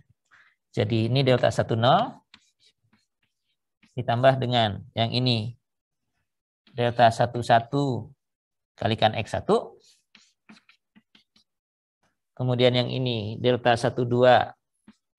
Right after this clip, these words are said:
kalikan X dua harus sama dengan nol. Jadi ada tiga ya. Delta satu nol, ini semua nanti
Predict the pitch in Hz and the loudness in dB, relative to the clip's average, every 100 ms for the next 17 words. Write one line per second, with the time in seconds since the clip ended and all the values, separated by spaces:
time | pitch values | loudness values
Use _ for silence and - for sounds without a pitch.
0 | _ _ _ - _ _ _ _ _ _ | _ _ _ -20 _ _ _ _ _ _
1 | _ _ _ _ _ _ _ 117 110 - | _ _ _ _ _ _ _ -4 -4 0
2 | 107 104 110 - 110 110 - - _ _ | -2 -2 -8 -12 -2 0 0 -2 _ _
3 | _ _ _ _ _ _ _ _ _ - | _ _ _ _ _ _ _ _ _ -4
4 | 107 101 113 - - - _ _ _ - | -2 -2 -6 -8 -20 -20 _ _ _ -20
5 | - 113 104 107 101 104 101 - - - | -12 -6 -4 -2 -2 -2 -4 -6 -16 -20
6 | _ _ _ _ _ _ _ _ _ _ | _ _ _ _ _ _ _ _ _ _
7 | _ _ _ _ _ _ _ _ _ - | _ _ _ _ _ _ _ _ _ -6
8 | 104 113 110 117 117 110 92 - _ _ | 0 0 2 2 0 0 -4 -10 _ _
9 | _ _ _ 117 107 113 107 127 120 143 | _ _ _ -6 -2 0 0 0 2 2
10 | 156 143 139 143 135 135 135 131 127 127 | 2 0 -4 -4 -4 0 0 0 -2 -2
11 | 127 - | -4 -6